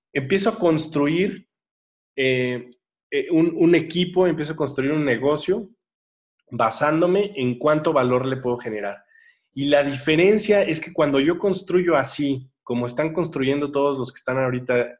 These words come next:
conectados y escuchando esto, es que al final estás haciendo un negocio como la caseta del, de, de México,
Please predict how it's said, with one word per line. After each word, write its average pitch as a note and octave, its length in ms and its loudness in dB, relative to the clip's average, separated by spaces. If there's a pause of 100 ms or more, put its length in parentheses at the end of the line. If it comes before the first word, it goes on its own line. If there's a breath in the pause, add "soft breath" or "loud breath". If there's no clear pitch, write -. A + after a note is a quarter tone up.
(140)
conectados G#2 640 -4
y - 20 -12
escuchando A2+ 500 -6
esto, G#2+ 360 -10 (680 soft breath)
es E3+ 280 2
que F3+ 260 4
al C#3 160 0
final D3+ 260 2
estás E3 260 -2
haciendo D#3+ 300 0
un D#3+ 60 4
negocio C#3+ 460 0
como B2+ 240 -2
la A#2+ 220 -2
caseta C#3+ 680 0 (340)
del, A#2+ 540 -4 (180)
de, A2+ 360 -4
de A2 440 -2
México, C3+ 1000 -2